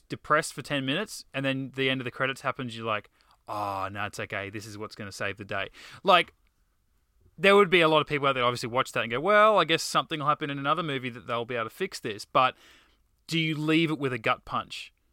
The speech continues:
Like, I still felt like a gut punch 'cause I guess you watched Maria Hill die, you watched Nick Fury die.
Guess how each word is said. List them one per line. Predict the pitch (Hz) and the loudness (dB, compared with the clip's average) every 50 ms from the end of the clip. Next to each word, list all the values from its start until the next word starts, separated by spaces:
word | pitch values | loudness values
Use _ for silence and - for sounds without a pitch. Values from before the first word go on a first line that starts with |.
| _ _ _ _ _ _ _ _ - | _ _ _ _ _ _ _ _ 2
Like, | 170 196 - | 2 4 6
I | - 214 233 | 6 6 6
still | - - 233 196 | 6 4 2 2
felt | - - 170 160 147 | 4 6 4 6 6
like | 156 143 143 | 4 0 2
a | |
gut | 131 151 147 139 | 2 2 2 2
punch | 151 143 - | 0 -6 -6
'cause | - 165 143 156 | -4 -2 0 0
I | 147 | 2
guess | 139 151 135 - - | 2 2 -2 -2 -4
you | 139 127 | -6 -6
watched | 120 127 131 - - - - - - _ _ _ _ _ | -2 -2 -2 -2 -2 -4 -10 -12 -14 _ _ _ _ _
Maria | - 131 131 127 127 127 | -6 -2 0 0 0 0
Hill | 104 123 123 117 113 | -2 -2 -4 -4 -2
die, | 107 123 110 113 | -2 0 0 0
you | 117 117 | 0 -2
watched | 113 123 120 - - | -2 -4 -4 -6 -6
Nick | 131 120 - | -10 -10 -10
Fury | - - 123 117 113 110 110 | -8 -8 -6 -4 -4 -4 -4
die. | 107 117 107 104 101 98 98 104 117 | -2 -2 -2 0 0 -2 -4 -6 -10